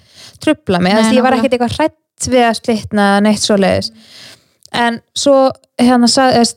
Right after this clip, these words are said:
Speaker 1: ljósmóðurinn sagði líka við mig þá að spurði hvort að mamma mín hefði slitnað og ég sagði, nei, þú veist, mamma gekk með þrjú börn og, og slitnaði ekki neitt með ok-,
Speaker 2: Mhm.
Speaker 1: eh, með ekkert af okkur. Eh, en þá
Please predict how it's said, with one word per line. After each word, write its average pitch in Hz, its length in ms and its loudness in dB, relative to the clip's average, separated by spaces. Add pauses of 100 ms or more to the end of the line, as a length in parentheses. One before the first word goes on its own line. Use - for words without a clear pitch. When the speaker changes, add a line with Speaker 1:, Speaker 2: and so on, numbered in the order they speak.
(100)
Speaker 1:
ljósmóðurinn 226 640 2
sagði 226 300 2
líka 214 100 -4
við 220 180 0
mig 214 180 0
þá 226 120 -2 (180)
að 208 120 2
spurði 240 380 0
hvort 214 180 -2
að 214 60 -2
mamma 220 240 0
mín 196 180 0
hefði 190 260 0
slitnað 190 540 -2 (320)
og 208 360 2
ég 208 200 4
sagði, 196 300 0
nei, 196 200 2
þú 202 80 2
veist, - 80 -6
mamma 202 360 0 (460)
gekk 208 180 -2
með 202 200 0
þrjú 214 240 2
börn 208 340 0
og, 202 140 0 (560)
og 220 140 0
slitnaði 220 380 0
ekki 220 120 -2
neitt 220 160 0
með 214 200 2
ok-, 220 120 4
Speaker 2:
Mhm. 220 340 2
Speaker 1:
eh, 220 100 -6
með 220 200 0
ekkert 220 200 -8
af 214 200 2
okkur. 208 260 0 (760)
Eh, 233 300 2 (240)
en 233 100 0
þá 247 80 2